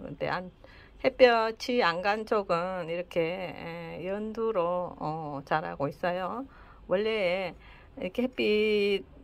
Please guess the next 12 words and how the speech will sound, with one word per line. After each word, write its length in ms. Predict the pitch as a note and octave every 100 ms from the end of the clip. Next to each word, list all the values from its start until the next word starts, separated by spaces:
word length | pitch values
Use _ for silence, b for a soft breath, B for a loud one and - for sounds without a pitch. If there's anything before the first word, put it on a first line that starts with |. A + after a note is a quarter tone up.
| -
없는 340 | F#3+ A3+ C4
곳에서 800 | G3+ F3 F3+ E3+ D#3 E3+ F3 E3+
자라는 480 | F3+ F3 F3 E3+ D#3+
아이라, 520 | E3 D#3+ F3+ A3+ -
아, 380 | - F3+ F#3 G3 F#3+ B B B B B B - - -
아, 260 | C#3+ D#3+ D#3+
원래의 440 | D#3 G3+ A#3+ A#3+
모습은, 880 | E3+ F#3+ - F3 D#3+ E3+ E3+ D3+ F2+
음, 260 | E3 D3+
얘라고 680 | D3+ E3+ G3+ F#3+ D#3 D#3+ E3
봐줘야 360 | E3 E3+ G3 G3
되겠죠. 840 | F3 F3+ F#3+ - F3+ G3 A#3 C#4